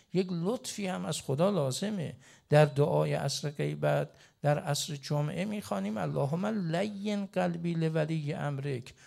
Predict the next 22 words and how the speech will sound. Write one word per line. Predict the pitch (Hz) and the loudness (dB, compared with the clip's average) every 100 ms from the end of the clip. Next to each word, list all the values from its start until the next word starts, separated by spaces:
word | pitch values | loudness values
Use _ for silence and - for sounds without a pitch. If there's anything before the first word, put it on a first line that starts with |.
| _ | _
خدایا | - 175 160 190 190 | -6 -2 0 0 -2
دل | 165 185 214 | 0 0 0
من | 196 196 | -2 -2
رو | 208 | 0
نرم | 214 196 185 277 247 208 | 2 4 4 4 0 -2
کن | - 202 180 | -4 -2 0
برای | 180 175 165 156 | 0 2 2 2
صاحبم، | - 160 151 165 156 143 | 0 0 0 0 2 0
برای | 139 139 156 | 2 2 2
حجت | 160 160 147 - 139 - | 2 0 -2 -2 -2 -4
تو. | - - - _ _ _ _ - - | -6 -12 -12 _ _ _ _ -20 -18
خدا | - 202 180 233 | 0 6 8 8
باید | 285 254 226 | 6 2 2
به | 208 208 | 0 -4
انسان | 170 196 185 | -2 -2 -2
یک | 170 | -2
لطفی | 170 170 - 160 | -2 -2 -2 -2
بکنه | 151 156 156 | -2 -2 -2
که | 147 | -2
دلش | 143 143 135 - | -2 0 0 0
نرم | 135 131 120 117 | 2 2 0 -4
باشه. | 113 - | -6 -10